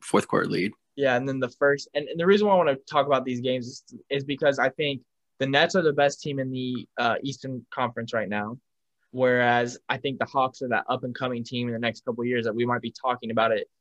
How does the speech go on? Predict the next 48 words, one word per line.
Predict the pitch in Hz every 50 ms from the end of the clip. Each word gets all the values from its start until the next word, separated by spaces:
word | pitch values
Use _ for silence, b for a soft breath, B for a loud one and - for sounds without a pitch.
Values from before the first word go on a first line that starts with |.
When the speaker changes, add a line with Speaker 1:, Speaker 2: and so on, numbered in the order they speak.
| _ _ -
Speaker 2:
And | 135 139
I, | 143 139 135
I |
just | 147 -
wanna | - 175 165
hear | 165 160 156
your | 147 139 135
thoughts | - - 127 127 131 127 -
on, | 123 117 120 117 117 -
on | - 113 110 110 104 - - _ _ _ _ _ _ _ _ _ _ _ _ -
just | 160 151 151 -
kind | - 175 170 165
of | 156
the, | 147 - - - - - 156 151 - -
more | 160 160 175 185 208 196
so | 196 208 208
the | 180 147
Hawks | 127 - 156 151 147 147 - -
and | 147 135
the | 127
Nets, | 127 135 135 127 -
'cause | - - 135
we've | 135 147 151
talked | - 143 135 135 135
a | 131
lot | 127 123 123
about | 123 127 120 120
the | - 123
Nets | 123 120 120 120 -
over | 120 113
the | 120
last | 117 113 110 113 - -
couple | 123 113 117
of | 113 120
weeks. | 120 120 120 - - _ _ _ _ _ -
What | 127 143 170
are |
your | 175 170
thoughts | 170 - 156 143 143 139
on | 143 131
this | 120 120 -
Hawks | 127 117 120 117 - -
team | - 127 117 117
so | - - 117 110
far | - 123 117 117 113
as | - - 120 123 117 113 120 120 - _ -
the | 123 113
season's, | - - 123 123 120 123 120 117 113 110 107 -